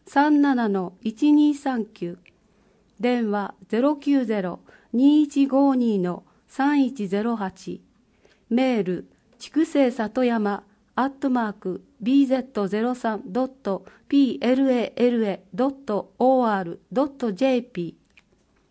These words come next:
第十一回定期演奏会。日本を代表するチェリスト、藤沢俊樹氏を迎えて、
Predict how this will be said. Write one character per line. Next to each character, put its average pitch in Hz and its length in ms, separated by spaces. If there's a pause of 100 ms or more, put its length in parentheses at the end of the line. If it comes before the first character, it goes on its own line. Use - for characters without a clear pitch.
(800)
第 233 420
十 277 320
一 220 200 (140)
回 202 300 (340)
定 294 220
期 285 180
演 294 200
奏 226 280
会。 180 360 (960)
日 233 160
本 302 260
を 262 100
代 240 300
表 240 180
す 220 160
る 196 280
チ 247 120
ェ 247 40
リ 254 140
ス - 100
ト、 208 300 (180)
藤 254 280
沢 269 280
俊 294 300
樹 285 120
氏 247 160
を 202 140
迎 202 320
え 208 80
て、 175 320